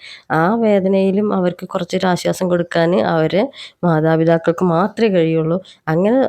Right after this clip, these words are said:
അവർക്കൊരു ആശ്വാസം കൊടുക്കണം എന്നുണ്ടെങ്കിൽ, കൊടുക്കാൻ കഴിയണം എന്നുണ്ടെങ്കിൽ നമ്മൾക്ക് സന്തോഷമായിട്ടിരിക്കണം, അല്ലെങ്കിൽ നമ്മൾ സന്തോഷമായിട്ടിരിക്കണം. ആ സന്തോഷം നമ്മളായിട്ട് കണ്ടെത്തണം, അല്ലാതെ ആരും കൊടുന്ന് തരൂല നമുക്ക്. നല്ല സന്തോഷത്തോടെ ഇരിക്കുക,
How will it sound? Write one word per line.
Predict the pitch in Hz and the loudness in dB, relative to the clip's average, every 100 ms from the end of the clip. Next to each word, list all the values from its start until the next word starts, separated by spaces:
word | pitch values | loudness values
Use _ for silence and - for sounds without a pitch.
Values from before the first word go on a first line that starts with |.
| - | 0
അവർക്കൊരു | 202 196 214 | -2 0 0
ആശ്വാസം | 196 190 190 202 | 0 0 -2 0
കൊടുക്കണം | 190 185 180 190 233 - | 0 0 0 0 0 0
എന്നുണ്ടെങ്കിൽ, | 190 190 170 160 165 | 2 2 0 0 0
കൊടുക്കാൻ | 165 160 - 180 | 0 -2 -2 0
കഴിയണം | 180 165 185 240 214 | 2 2 2 2 2
എന്നുണ്ടെങ്കിൽ | 185 170 165 160 180 285 - - - - | 2 0 -2 0 -2 -2 -8 -20 -8 -2
നമ്മൾക്ക് | 160 160 175 202 - 302 294 - | 2 2 2 0 -2 -2 -2 -6
സന്തോഷമായിട്ടിരിക്കണം, | - 190 170 170 160 165 151 160 156 | -2 0 2 0 2 -2 -2 -2 -2
അല്ലെങ്കിൽ | 156 165 | 0 0
നമ്മൾ | 156 180 | 2 0
സന്തോഷമായിട്ടിരിക്കണം. | 214 185 165 160 - 156 156 160 - - - - - - | 2 0 2 0 0 -2 -2 -8 -6 -8 -10 -20 -14 -4
ആ | 196 | -2
സന്തോഷം | 220 175 170 175 220 | 0 2 2 0 2
നമ്മളായിട്ട് | 196 165 160 156 165 170 208 | 2 2 2 4 2 2 0
കണ്ടെത്തണം, | 190 151 156 - 147 147 - _ | 0 2 0 -2 -2 -2 -6 _
അല്ലാതെ | 156 160 160 165 | -4 0 2 2
ആരും | 160 160 170 | 2 0 0
കൊടുന്ന് | 170 175 185 | 0 2 2
തരൂല | 214 202 196 | 4 4 4
നമുക്ക്. | 190 170 - - - _ _ _ 185 | 2 0 -4 -12 -16 _ _ _ -2
നല്ല | 170 160 175 | 2 2 2
സന്തോഷത്തോടെ | 180 160 165 175 175 180 180 | 4 4 2 2 2 4 4
ഇരിക്കുക, | 165 - 170 190 | 0 0 -2 -2